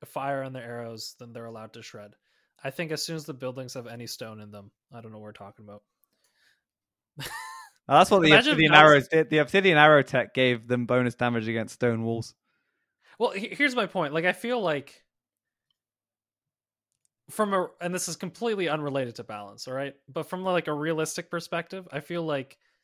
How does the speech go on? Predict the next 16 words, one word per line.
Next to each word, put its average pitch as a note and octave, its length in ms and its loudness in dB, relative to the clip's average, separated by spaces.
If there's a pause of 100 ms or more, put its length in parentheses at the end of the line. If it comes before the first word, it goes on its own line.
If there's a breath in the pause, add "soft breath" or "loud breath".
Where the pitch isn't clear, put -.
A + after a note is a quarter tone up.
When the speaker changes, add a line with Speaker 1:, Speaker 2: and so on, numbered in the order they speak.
(300)
Speaker 1:
most D#3+ 440 -4
units C#3+ 580 -8
should C#3+ 180 -8
have C#3+ 340 -4
the D3 60 -2
ability C3 500 -6
to B2 80 -18
take C3 180 -10
a A#2+ 60 -12
torch A#2 340 -14
and A2+ 140 -18
throw A#2 220 -8
it A2+ 100 -10
onto A2+ 220 -14
wooden A2 260 -14
buildings. A#2+ 460 -16